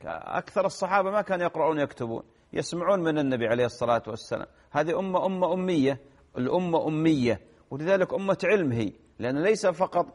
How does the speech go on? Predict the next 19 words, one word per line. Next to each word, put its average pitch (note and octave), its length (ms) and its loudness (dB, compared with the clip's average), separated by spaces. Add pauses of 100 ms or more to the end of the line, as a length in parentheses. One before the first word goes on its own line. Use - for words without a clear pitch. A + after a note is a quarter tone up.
(180)
ليس G3 220 2
شرطاً F3 440 2
أن D3+ 100 -2
يقرأ C#3 420 0
ويكتب، C#3 440 0 (500)
ليس G#3 240 2
شرطاً. F#3 440 0 (400)
ولذلك D#3 420 2
السماع، C#3+ 520 0
السماع، C#3+ 440 -4
يقول C#3 160 -2
بعض C#3+ 200 2
الناس: D#3+ 320 -2
"أنا D#3 100 0
والله D3+ 300 4
أمي C#3 220 0
ما C#3+ 200 2
أقرأ C#3+ 200 0
وأكتب". A2+ 380 0